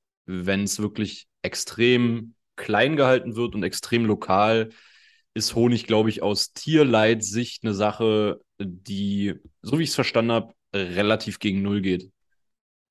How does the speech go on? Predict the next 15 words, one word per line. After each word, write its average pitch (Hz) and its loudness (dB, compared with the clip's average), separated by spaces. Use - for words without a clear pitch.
Äh, 92 0
gen 98 2
Null 98 0
geht. 90 -2
Ähm, 98 4
aber 104 4
halt 98 -2
auch 110 2
Massen-, 123 0
Massen 131 -4
hergef-, 107 0
hergestellter 113 2
Honig, 117 0
ähm, 98 0
ja, 101 0